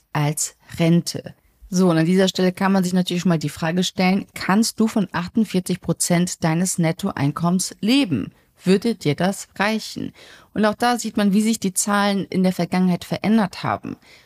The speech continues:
Neunzehnhundertneunzig lag das Rentenniveau noch bei fünfundfünfzig Prozent. Und es ist auch klar, dass es in Zukunft weiter sinken wird. Also wir haben ein sinkendes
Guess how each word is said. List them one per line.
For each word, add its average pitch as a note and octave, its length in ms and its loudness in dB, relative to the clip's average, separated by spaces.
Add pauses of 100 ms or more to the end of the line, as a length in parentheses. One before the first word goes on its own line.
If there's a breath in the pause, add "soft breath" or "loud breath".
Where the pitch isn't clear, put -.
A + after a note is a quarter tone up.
(140 soft breath)
Neunzehnhundertneunzig G#3 1500 2
lag F3+ 280 2
das - 280 -6
Rentenniveau F#3 760 2
noch E3+ 180 -2
bei E3+ 180 0
fünfundfünfzig A#3 840 0
Prozent. - 640 -10 (360 loud breath)
Und F#3 80 0
es F#3+ 120 2
ist F#3 160 -2
auch - 160 -2
klar, G#3 360 0
dass F3 220 -2
es F3 140 -4
in D#3 180 -4
Zukunft F#3 560 -2
weiter D#3+ 460 -2
sinken G#3 520 0
wird. - 200 -6
Also - 180 -4
wir D3+ 200 -4
haben F#3+ 200 0
ein D#3 180 -2
sinkendes D#3+ 580 0